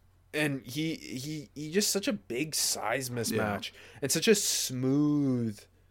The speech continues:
Speaker 1: like, I think at his best, he's a big slot receiver who is so smooth with that size. It just, it creates all kinds of trouble.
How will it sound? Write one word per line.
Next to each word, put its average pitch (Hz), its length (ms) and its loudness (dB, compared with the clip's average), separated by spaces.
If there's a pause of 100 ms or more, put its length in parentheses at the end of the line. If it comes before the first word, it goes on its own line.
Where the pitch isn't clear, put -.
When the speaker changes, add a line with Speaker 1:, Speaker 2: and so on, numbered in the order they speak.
(160)
Speaker 1:
like, - 220 2 (540)
I 143 140 4
think 208 220 2
at 214 120 6
his 220 140 -4
best, 113 300 -2
he's 107 120 -4
a 95 60 -2
big 101 340 -4
slot 92 380 -2
receiver 87 560 -8 (280)
who 113 120 0
is 101 120 -2
so 127 280 4
smooth 113 420 -4
with 104 120 -8
that 104 200 2
size. 101 300 2
It 87 100 -12
just, 107 300 -10
it 107 140 -6 (200)
creates 117 300 -2
all 117 220 4
kinds 113 240 -4
of 104 120 -8
trouble. 87 480 -2